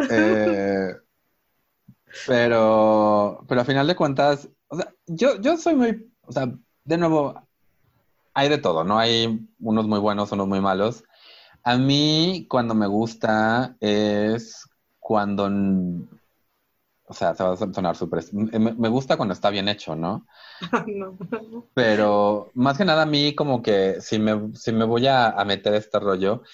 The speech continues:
Speaker 1: sí no puede haber un pedo, porque a veces sí es como, empiezan haciéndose bromas, por ejemplo, hay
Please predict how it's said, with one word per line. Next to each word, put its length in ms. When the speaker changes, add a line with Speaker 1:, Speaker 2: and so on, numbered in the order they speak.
Speaker 1:
sí 320
no 220
puede 200
haber 380
un 260
pedo, 280
porque 160
a 40
veces 240
sí 140
es 80
como, 420
empiezan 380
haciéndose 380
bromas, 380
por 100
ejemplo, 140
hay 80